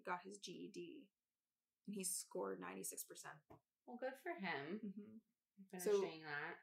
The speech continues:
Speaker 1: at that point, like, things were going really well.
Speaker 2: It seems that way.
Speaker 1: Yeah. Until,
Speaker 2: Oh, God.
Speaker 1: of course, there's always an until.
Speaker 2: Yeah, you can make me, like, feel bad and like him, and then you're like,
Speaker 1: Yeah.
Speaker 2: "Wait,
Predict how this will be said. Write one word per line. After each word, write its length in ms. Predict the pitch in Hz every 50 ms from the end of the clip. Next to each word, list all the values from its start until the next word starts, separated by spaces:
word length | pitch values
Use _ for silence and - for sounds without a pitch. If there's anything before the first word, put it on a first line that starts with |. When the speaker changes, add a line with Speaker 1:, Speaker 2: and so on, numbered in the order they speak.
| - _ -
Speaker 1:
at 80 | 202 208
that 160 | 220 226 226
point, 160 | 247 220 202
like, 160 | 202 196 -
things 180 | - 190 196 190
were 60 | 202 196
going 300 | 208 202 190 185 190 196
really 240 | 185 180 175 180
well. 380 | 175 175 170 165 160 - 233 - _ _ _ _ _ _ - 190
Speaker 2:
It 120 | 190 -
seems 320 | - - 185 262 330 -
that 180 | - 151 127 -
way. 280 | 117 123 127 151 214 -
Speaker 1:
Yeah. 760 | - - _ _ - - - - - _ _ _ _ - 208
Until, 640 | 214 208 - 285 330 311 269 226 240 254 302 311 - _ _ _ - -
Speaker 2:
Oh, 100 | 196 180 - -
God. 80 | 85
Speaker 1:
of 60 | - -
course, 220 | - 101 - -
there's 120 | 101 -
always 240 | - - 101 101 196
an 140 | 202 202 202 - 196
until. 300 | 196 208 196 - - 214
Speaker 2:
Yeah, 140 | 208 175 170
you 160 | 196 196 208
can 120 | 262 262
make 180 | 254 269 262 262
me, 140 | 302 302 294
like, 160 | 277 262 262
feel 140 | - 208 190
bad 400 | 170 160 151 156 156 160 165 156
and 140 | 160 151 147
like 260 | 143 135 135 131 -
him, 320 | 165 156 147 143 143 143 139
and 60 | 123 131
then 140 | 135 135
you're 140 | 139 143 117 104
like, 160 | 92 90 -
Speaker 1:
Yeah. 140 | - - - -
Speaker 2:
"Wait, 340 | 143 87 73 82 - -